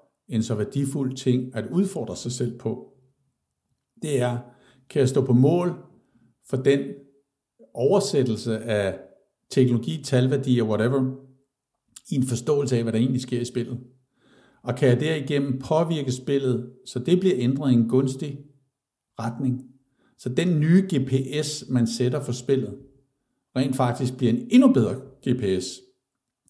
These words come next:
og hvor man efterfølgende, når man så måler på, om den G P S har, har fungeret godt, så vil man opdage, at de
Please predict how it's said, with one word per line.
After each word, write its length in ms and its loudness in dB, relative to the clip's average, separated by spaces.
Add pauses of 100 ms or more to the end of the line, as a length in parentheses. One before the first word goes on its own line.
(100)
og 60 -2
hvor 100 2
man 220 4
efterfølgende, 580 2
når 140 6
man 140 2
så 120 0
måler 460 2
på, 80 -2
om 120 0
den 160 2
G 140 0
P 200 0
S 40 -4
har, 440 -6
har 260 -4
fungeret 340 -2
godt, 260 -4 (500)
så 100 -10
vil 100 -2
man 240 -2
opdage, 400 -2
at 60 -8
de 160 -10